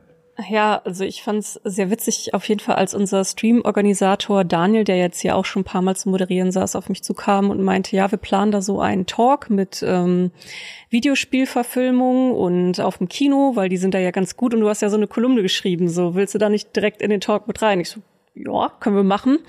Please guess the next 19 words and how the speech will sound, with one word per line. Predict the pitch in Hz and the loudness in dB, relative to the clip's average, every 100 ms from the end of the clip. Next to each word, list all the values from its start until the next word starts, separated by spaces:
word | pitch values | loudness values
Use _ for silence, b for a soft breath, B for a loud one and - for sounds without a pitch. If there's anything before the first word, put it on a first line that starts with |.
| B B B B B - | B B B B B 0
Und, | 220 220 220 - | 2 4 2 0
äh, | 208 196 | -2 -2
die | 208 | -2
Idee | 202 226 | 0 0
der | 247 226 | 0 -2
Kolumne, | - 208 247 277 | 0 2 4 4
die | 254 208 | 2 -2
ist | 220 | -2
entstanden | 208 - 202 226 - 220 220 220 208 | -2 0 0 0 0 0 2 0 -2
vor | - 196 214 - | -4 0 0 0
einer | - 196 185 165 | -2 0 -2 0
Weile, | 185 196 254 262 262 254 - | 0 0 0 2 2 0 0
als, | 190 202 214 214 - - | 0 2 2 0 -6 -2
ähm, | 202 196 190 196 196 196 196 185 | 0 2 2 2 2 2 2 0
der | 196 190 185 | 0 2 0
Super | 202 208 | -2 0
Mario | 196 240 302 202 | 0 2 2 0
Film | - 190 185 | 0 0 2
auch | - 165 170 175 | 0 0 0 -2